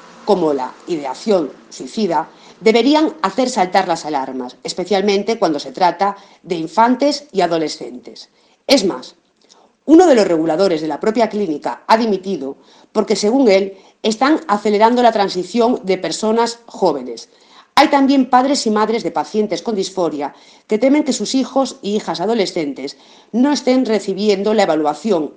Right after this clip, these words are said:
psicosocial compleja que necesitan. Uno de los grandes problemas que suscita este abordaje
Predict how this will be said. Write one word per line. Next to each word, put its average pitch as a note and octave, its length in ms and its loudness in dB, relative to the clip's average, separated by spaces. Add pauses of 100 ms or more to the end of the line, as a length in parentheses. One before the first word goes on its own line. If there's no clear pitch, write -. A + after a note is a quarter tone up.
psicosocial A#3 800 2 (260)
compleja G#3 800 -2
que F3+ 100 -4
necesitan. C3+ 720 -12 (600)
Uno D#4+ 160 8
de D#4+ 80 6
los G#3 120 2
grandes A3+ 260 0
problemas F3+ 580 -2
que D#3+ 100 -8
suscita E3 600 -6
este B3 180 -2
abordaje F3 640 0